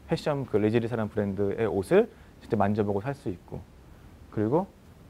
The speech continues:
또한 아까 말했던 그 음식들을 맛볼 수 있는 그런 복합적인 멀티플렉스 공간. 그래서 그 회사 이름인 에이엔티 에이치 카페 가칭입니다. 하지만 여기서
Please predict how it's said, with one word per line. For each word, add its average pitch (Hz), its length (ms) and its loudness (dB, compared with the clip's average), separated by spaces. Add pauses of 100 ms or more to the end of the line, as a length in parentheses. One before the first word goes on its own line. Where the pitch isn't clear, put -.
(220)
또한 120 560 4
아까 113 240 4
말했던 98 420 0
그 92 320 -6
음식들을 123 540 2
맛볼 107 340 4
수 135 140 -4
있는 104 180 -2
그런 90 320 -6
복합적인 117 540 0
멀티플렉스 104 560 -4
공간. 92 240 -10 (380)
그래서 113 220 -4
그 98 160 -6 (480)
회사 160 180 4
이름인 113 380 2
에이엔티 104 640 -2 (360)
에이치 92 460 -6 (120)
카페 - 360 -10 (220)
가칭입니다. 92 640 -6 (1000)
하지만 170 320 8
여기서 139 520 10